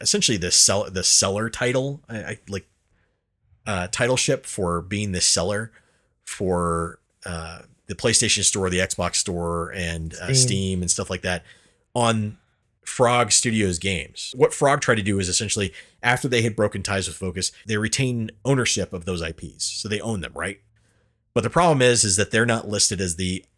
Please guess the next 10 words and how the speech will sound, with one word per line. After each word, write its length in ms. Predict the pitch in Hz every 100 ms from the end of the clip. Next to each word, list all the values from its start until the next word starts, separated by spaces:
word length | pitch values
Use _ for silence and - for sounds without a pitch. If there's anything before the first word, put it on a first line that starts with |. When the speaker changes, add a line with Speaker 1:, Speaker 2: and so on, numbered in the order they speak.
| -
Speaker 1:
as 160 | 92
the 100 | 82
seller. 480 | 87 - 143 64 - _ _ _ _ _ _ _ _ _ _ _ _ -
And 540 | 107 101 98 95 95
Focus 600 | - 143 143 110 - -
refused 920 | 110 104 - 190 247 101 82 87 - - _ _
to 120 | - 107
give 180 | 110
up 220 | 110 101 -
the, 560 | 101 101 92 90 90